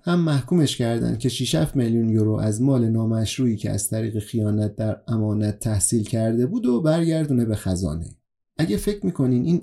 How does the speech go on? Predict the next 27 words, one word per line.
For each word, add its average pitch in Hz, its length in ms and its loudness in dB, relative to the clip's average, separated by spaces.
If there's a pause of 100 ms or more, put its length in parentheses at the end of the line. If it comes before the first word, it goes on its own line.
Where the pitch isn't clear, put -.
آخر 120 440 0
آبروریزیای 110 880 2
هاهی 113 400 2
بود، 202 360 0
اینم 208 280 0
بگم 220 280 -2
که 220 280 -2
سال 185 260 0
هزار 139 320 2
و 123 100 2
نهصد 117 300 -2
و 117 60 0
نود 113 340 0
و 117 40 0
نه 190 260 2 (480)
یه - 80 4
خانم 147 300 4
روزنامه‌نگاری 120 840 4
که 113 120 -2
یه 127 160 2
دوره‌ای 120 420 4
زن 123 260 2
رئیس 110 440 0
سابق 113 540 0
دادگستری 113 760 0
ایرلندم 113 800 0
بوده، 175 480 2